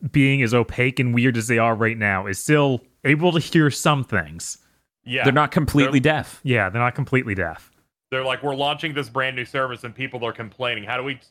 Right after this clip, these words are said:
Speaker 2: how do we change it? Upload a different file?" Damn. All right.
Speaker 3: Wow, that's that easy? Licensing?
Speaker 2: Mm-hmm.
Speaker 3: Okay,
Speaker 2: <laughs>
Speaker 3: fucking
Speaker 2: Yeah.
Speaker 3: do it.
Speaker 2: Well,
Speaker 3: Um,
Speaker 2: yeah.
Speaker 3: I booted up.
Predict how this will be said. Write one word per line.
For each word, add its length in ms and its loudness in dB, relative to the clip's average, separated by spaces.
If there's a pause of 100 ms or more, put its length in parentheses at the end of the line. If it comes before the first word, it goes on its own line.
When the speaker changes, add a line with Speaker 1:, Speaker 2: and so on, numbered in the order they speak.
Speaker 2:
how 100 -4
do 80 -6
we 100 -4
change 360 -4
it? 80 -10 (420)
Upload 340 -2
a 40 -6
different 400 -6
file?" 600 -6 (2500)
Damn. 260 -4 (440)
All 80 -6
right. 260 -6
Speaker 3:
Wow, 380 0
that's 220 -6
that 320 -2
easy? 400 0
Licensing? 580 -4 (100)
Speaker 2:
Mm-hmm. 420 -10
Speaker 3:
Okay, 280 0
Speaker 2:
<laughs> 60 -6
Speaker 3:
fucking 140 -6
Speaker 2:
Yeah. 140 -2
Speaker 3:
do 260 -2
it. 80 -6 (580)
Speaker 2:
Well, 200 -20
Speaker 3:
Um, 460 0 (120)
Speaker 2:
yeah. 140 -18 (440)
Speaker 3:
I 60 0
booted 340 4
up. 280 0